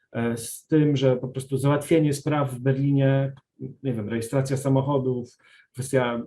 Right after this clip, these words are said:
zameldowania i tak dalej, to wszystko trwa bardzo długo, tak? Ta administracja jest opieszała, brakuje urzędników. E,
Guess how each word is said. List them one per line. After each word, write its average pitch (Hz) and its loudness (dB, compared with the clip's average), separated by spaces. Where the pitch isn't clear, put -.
zameldowania 131 2
i 127 -4
tak 131 -6
dalej, 143 0
to 147 -8
wszystko - -2
trwa 165 0
bardzo 151 2
długo, 135 2
tak? 113 -14
Ta 127 -4
administracja 135 -2
jest 143 -4
opieszała, 120 -2
brakuje 139 2
urzędników. 135 -2
E, 135 4